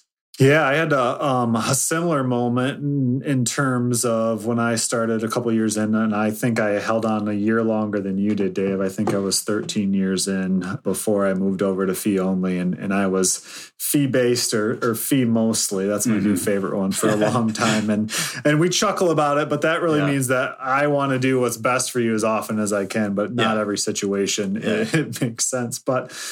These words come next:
Speaker 1: so my kind of aha moment came when, you know, I was look-, early on, at least, when I was looking at the different types of products that we offered at the bank that I was at. And,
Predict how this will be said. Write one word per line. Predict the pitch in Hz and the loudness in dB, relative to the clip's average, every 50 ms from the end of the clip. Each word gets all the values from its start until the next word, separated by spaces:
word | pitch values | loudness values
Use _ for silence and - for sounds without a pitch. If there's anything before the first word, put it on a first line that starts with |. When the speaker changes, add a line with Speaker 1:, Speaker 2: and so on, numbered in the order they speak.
| - - - | -12 -10 -8
Speaker 1:
so | - - 180 165 147 143 131 | -4 0 0 2 2 2 0
my | 131 135 135 147 160 165 | 0 0 2 2 2 0
kind | 160 - 160 139 127 | 0 0 0 0 0
of | 123 120 | 2 0
aha | 123 117 117 113 110 117 117 117 117 | 0 0 0 0 0 0 0 0 0
moment | 117 117 117 113 113 113 117 113 - - | 0 2 2 2 2 2 0 0 -2 -2
came | - 117 113 113 110 110 113 113 | 0 2 2 4 4 4 4 4
when, | 110 110 113 117 123 - | 4 2 2 0 -2 -2
you | 120 123 | -2 -2
know, | 117 113 110 | 0 0 2
I | 107 110 107 | 2 2 2
was | 110 107 98 | 0 0 -2
look-, | 104 107 117 113 120 131 - | -2 -2 -2 -2 -2 -2 -2
early | 135 135 151 160 160 160 156 143 131 131 | -2 0 2 2 2 2 2 2 2 2
on, | 123 123 120 113 | 0 0 0 0
at | 110 95 - | -2 -2 -2
least, | 107 104 98 - - | -2 -2 -2 -2 -2
when | 120 107 | -2 0
I | 107 107 | 0 0
was | 104 107 101 107 | 0 0 0 0
looking | 107 107 113 110 110 - 113 104 104 107 | 0 0 0 0 0 -2 -2 0 0 -2
at | 104 101 104 104 104 - - | -2 0 0 -2 -2 -4 -6
the | - 117 113 | -4 -4 -2
different | 95 104 123 113 113 - 117 110 107 - | 0 0 0 0 0 0 -2 -2 -4 -4
types | - 110 107 101 - - | -2 -2 -2 -2 -2 -2
of | 113 98 | -4 -4
products | - - 113 107 101 101 104 98 98 - - | -2 -2 -2 0 0 0 0 -2 -2 -2 -2
that | 104 95 104 | -2 -2 -2
we | 101 98 | -2 -2
offered | 98 98 98 92 - - - 101 95 98 95 95 | -2 0 -2 -2 -4 -4 -4 -2 -2 0 0 0
at | 92 90 - | -2 -2 -4
the | 98 | -6
bank | 92 - 98 95 92 92 90 - | -4 -2 -2 -2 -4 -4 -6 -6
that | 95 87 | -4 -4
I | 87 87 87 | -4 -2 -2
was | 90 90 87 90 | -2 -2 -4 -4
at. | 90 87 87 87 - - | -4 -4 -4 -4 -4 -6
And, | 95 92 90 87 | -6 -8 -8 -8